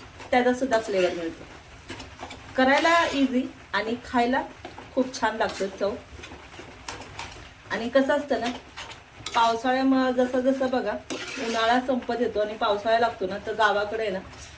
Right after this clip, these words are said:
भाज्या बहुता आहे ना मिळतच नाही. मग आहे ना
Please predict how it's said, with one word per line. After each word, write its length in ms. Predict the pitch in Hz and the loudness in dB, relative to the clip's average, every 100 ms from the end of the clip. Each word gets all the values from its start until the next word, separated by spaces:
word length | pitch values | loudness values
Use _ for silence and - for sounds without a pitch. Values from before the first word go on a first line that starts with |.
| - - | -16 -10
भाज्या 440 | 226 208 233 254 | -4 2 4 4
बहुता 400 | 262 262 226 254 | 4 2 4 2
आहे 120 | 240 | 2
ना 160 | 196 202 - - | 0 -4 -8 -4
मिळतच 500 | 240 233 240 254 262 | 0 2 4 2 2
नाही. 180 | 214 208 - - - - - | 0 -2 -6 -16 -18 -18 0
मग 100 | 240 | 4
आहे 340 | 214 226 233 277 | 6 4 4 4
ना 180 | 269 | 4